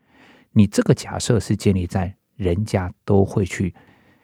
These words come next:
吸收所有的成本的上涨的一个压力，但是你就知道这个难度有点大。所以记忆体的部分来讲，我会觉得美股没有再创新高，适度的修正。你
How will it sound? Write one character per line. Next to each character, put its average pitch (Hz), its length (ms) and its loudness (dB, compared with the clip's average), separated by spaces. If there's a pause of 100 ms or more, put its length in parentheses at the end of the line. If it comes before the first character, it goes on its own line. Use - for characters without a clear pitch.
吸 - 320 2
收 101 360 4
所 - 440 0
有 95 120 4
的 90 160 -8
成 - 280 -4
本 90 140 0
的 - 80 -6
上 92 220 0
涨 82 180 -6
的 87 80 -6
一 90 60 -6
个 - 220 -4
压 87 220 -4
力， 87 200 -8 (180)
但 113 140 2
是 113 40 4
你 101 60 4
就 87 80 -4
知 98 160 -4
道 90 180 -4 (160)
这 - 120 -2
个 101 80 -2
难 82 200 -6
度 92 140 0
有 82 140 -4
点 - 240 -12
大。 - 180 -12 (260)
所 110 280 2
以 101 100 0 (360)
记 196 180 6
忆 208 40 8
体 - 160 0
的 87 120 4
部 113 160 -2
分 110 160 2
来 95 120 4
讲， 92 240 0
我 95 120 2
会 117 100 4
觉 104 160 -2
得 95 220 0 (560)
美 127 200 10
股 127 220 6
没 101 140 6
有 107 80 4
再 104 100 2
创 98 220 2
新 92 200 0
高， 90 280 2 (400)
适 - 260 2
度 120 100 -2
的 98 160 2
修 95 240 4
正。 87 300 0 (380)
你 98 320 4